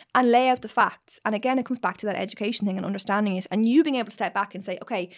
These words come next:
if we look at the context of your life right now, the lifestyle factors, what you're doing, we can see why this is happening." And if you can pinpoint why something is, why you're feeling the way you are, then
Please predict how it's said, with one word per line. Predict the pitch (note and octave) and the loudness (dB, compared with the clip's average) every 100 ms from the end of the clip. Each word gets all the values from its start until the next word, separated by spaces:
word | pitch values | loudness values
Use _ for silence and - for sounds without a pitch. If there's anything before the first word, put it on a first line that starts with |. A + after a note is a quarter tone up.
| - | -18
if | - | -8
we | A#3 | -4
look | C#4+ D4+ | -4 -4
at | |
the | B3 | -6
context | A3 A3+ F#3+ - | -4 -4 -6 -10
of | F#3 | -6
your | F3+ | -2
life | A3+ C4 | -2 -2
right | G#3 E3+ | -6 -6
now, | F3 F3 F3+ | -6 -8 -10
the | - | -4
lifestyle | G#3 A3 G#3+ F#3+ | -2 -2 -4 -6
factors, | G3 F#3+ - F#3 F3+ - - - - | -4 -6 -6 -10 -10 -18 -20 -20 -6
what | A3 A3 | -4 -2
you're | |
doing, | G3+ G#3+ G3 F#3 - | -2 -2 -4 -8 -10
we | A#3+ | -10
can | A3+ A3 | -6 -8
see | - C4+ C4+ | -6 -6 -2
why | B3 G#3 | 0 -2
this | A3 | -4
is | - | -10
happening." | G#3+ G3 F#3+ | -8 -8 -6
And | A3 | -6
if | A3+ | -4
you | E4+ | -2
can | D4 C4 | -2 -2
pinpoint | A#3+ A3+ G3 G#3 - - _ _ | -2 -2 -4 -6 -12 -20 _ _
why | - A3 G#3 A3 | -8 0 2 0
something | A3 G#3 G3+ | -2 -6 -6
is, | F3+ F3 - - | -6 -6 -10 -8
why | G#3 | -4
you're | G3+ | -4
feeling | G3+ G#3+ G3+ | -4 -6 -4
the | |
way | F#3 | -4
you | F3+ | -2
are, | F3 G#3 D#4 - _ _ _ _ G#3 | -2 -2 -2 -8 _ _ _ _ -6
then | G#3 G#3 G3 F#3+ | -2 0 -2 -6